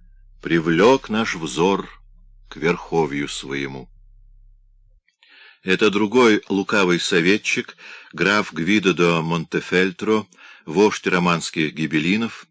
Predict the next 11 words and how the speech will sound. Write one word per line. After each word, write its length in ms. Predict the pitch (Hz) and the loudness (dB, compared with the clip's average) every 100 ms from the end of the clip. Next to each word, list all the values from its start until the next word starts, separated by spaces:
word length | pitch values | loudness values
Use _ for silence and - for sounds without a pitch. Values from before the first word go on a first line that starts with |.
| _ | _
искусный 640 | - - - 120 - 98 87 | -10 -10 -6 -4 -4 -4 -2
полководец, 920 | 90 80 87 78 101 104 113 - - _ - - - _ | 0 0 0 2 2 0 -4 -12 -14 _ -20 -20 -20 _
то 160 | - 107 | 0 2
враждовавший 880 | 101 98 82 90 85 87 - - 104 | 4 0 2 2 4 2 0 -4 -4
с 120 | - | -4
папским 520 | 104 101 - - 101 | -4 -4 -4 -6 -2
Римом, 380 | 95 101 95 95 - - _ | -2 -2 -2 -6 -12 -20 _
то 380 | - 90 95 95 | 0 2 2 0
мирившийся 720 | 98 95 90 85 - 80 - 76 | 0 2 2 -2 -4 -6 -6 -8
с 140 | - | -8
ним. 300 | 76 67 64 | -10 -12 -14